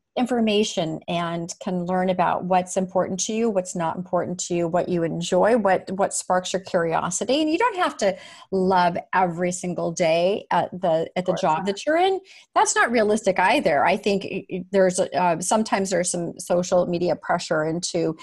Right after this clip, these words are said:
Speaker 1: you know, find your passion. And once you have your passion, your passion palace is, you know, you're gonna, you're gonna,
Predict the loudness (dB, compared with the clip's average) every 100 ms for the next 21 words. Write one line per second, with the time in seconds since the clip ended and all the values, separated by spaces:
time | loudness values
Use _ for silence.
0 | -16 -16 -6 -4 -4 -6 0 2 2 0
1 | -4 -4 -2 0 0 2 2 0 -4 -8
2 | -20 -2 -2 0 0 0 0 -2 -4 -2
3 | 0 0 0 2 4 4 4 2 -2 -4
4 | -6 -4 -6 -4 0 4 4 2 0 -2
5 | -8 -8 0 4 4 4 2 0 2 2
6 | 2 2